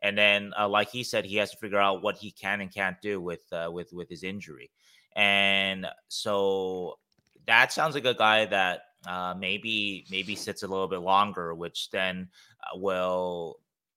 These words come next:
will, uh, will, will solve the Sharks' problem for them, which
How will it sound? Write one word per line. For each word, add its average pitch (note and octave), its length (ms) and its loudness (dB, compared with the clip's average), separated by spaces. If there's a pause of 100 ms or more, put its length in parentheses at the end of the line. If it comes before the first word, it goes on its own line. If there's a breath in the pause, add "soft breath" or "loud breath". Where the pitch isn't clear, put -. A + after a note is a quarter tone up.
(200)
will, F#2 460 -4
uh, F2 280 -2
will, F2 320 -6
will G2 120 -2
solve A2+ 360 6
the A2+ 60 -4
Sharks' G2+ 360 -2
problem F#2+ 600 4
for G2 320 0
them, F2 200 -4
which - 360 -4